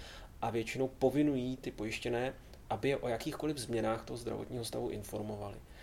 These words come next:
A tohle je velmi častý problém v praxi, kdy při vyplňování těch zdravotních dotazníků člověk trošku tápe, jednak si ne vždycky na všechno vzpomene historicky a, a jednak neví, do jaké míry to pojišťovnu zajímá nebo ne. Já jsem tady zaujal, a,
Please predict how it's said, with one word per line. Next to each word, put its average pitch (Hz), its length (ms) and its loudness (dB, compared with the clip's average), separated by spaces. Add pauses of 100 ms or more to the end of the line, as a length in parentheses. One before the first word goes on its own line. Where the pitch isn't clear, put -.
(300)
A 101 220 -2
tohle 131 240 4
je 151 40 6
velmi 139 340 6
častý 151 320 -4
problém 120 360 2
v - 40 -10
praxi, 117 500 -2 (880)
kdy 127 160 0
při - 160 -2
vyplňování 131 500 4
těch 135 140 -2
zdravotních 127 440 2
dotazníků 127 500 2
člověk 127 300 2
trošku - 280 0
tápe, 120 380 6
jednak 120 240 4
si - 120 0
ne 117 140 6
vždycky 113 320 -4
na 120 100 4
všechno - 280 -2
vzpomene 117 380 2
historicky 117 680 -2 (560)
a, 117 300 4
a 110 460 -2
jednak 127 300 6
neví, 127 240 8
do 123 100 8
jaké 123 300 4
míry 123 240 2
to 135 100 0
pojišťovnu 127 440 2
zajímá 117 420 2
nebo 123 240 0
ne. 110 220 0 (300)
Já 117 160 4
jsem 131 180 2
tady 123 200 0
zaujal, 120 560 4
a, - 260 -14